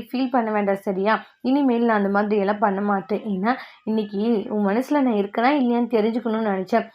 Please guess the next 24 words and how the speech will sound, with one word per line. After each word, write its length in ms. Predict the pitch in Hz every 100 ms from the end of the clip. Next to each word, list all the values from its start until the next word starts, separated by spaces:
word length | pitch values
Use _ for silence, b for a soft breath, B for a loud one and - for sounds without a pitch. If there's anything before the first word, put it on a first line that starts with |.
| b
ஆனா 140 | 285 294
எப்படியோ 300 | 208 214 226
தெரிஞ்சுக்கினேன். 580 | 233 202 233 208 196 202 202 B -
இனி 220 | 285 285 247 240 202 _
நான் 200 | 240 240
அந்த 100 | 226
மாதிரி 240 | 226 233 247
எதுவும் 240 | 208 233
பண்ண 200 | 220 202
மாட்டேன், 300 | 214 208 196
சரி 180 | - 202
ஓகேவா?" 460 | 208 196 208 202 220 247
அப்படின்றாங்க. 640 | 202 196 208 208 196 196
"சரி, 260 | 196 208 196
சரி" 280 | 202 220 208
அப்படின்ட்டு 440 | 202 180 196 190 220 294 B B
ரெண்டு 240 | 247 240 254
பேரும் 260 | 226 220 208
கியூட்டா 380 | 226 214 208 220
ரொம்ப 200 | 208 214
ஹாப்பியா 380 | 208 190 190 202
இருந்துட்டு 380 | 202 196 202 208
இருக்காங்க. 360 | 208 202 196 202 196 B -
அதுக்கப்புறமா, 720 | 240 233 220 226 269 220